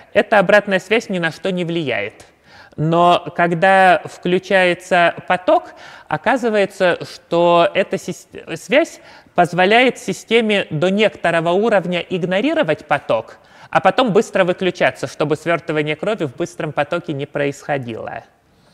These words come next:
И Наконец, э, вот эта положительная обратная, прошу прощения, отрицательная обратная связь,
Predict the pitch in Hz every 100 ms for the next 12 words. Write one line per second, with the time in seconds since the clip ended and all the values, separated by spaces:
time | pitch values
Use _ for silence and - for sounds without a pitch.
0 | _ _ - - - - _ - 170 202
1 | 196 - - _ _ _ - 175 190 202
2 | 202 196 - - 196 190 - - - -
3 | _ _ _ - 165 180 285 349 208 160
4 | 143 - - _ _ _ - 165 170 180
5 | 170 160 156 151 151 147 151 147 160 147
6 | 135 - - - 165 165 160 147 156 143
7 | 139 160 175 170 175 156 156 151 147 147
8 | 151 147 160 147 - 143 120 -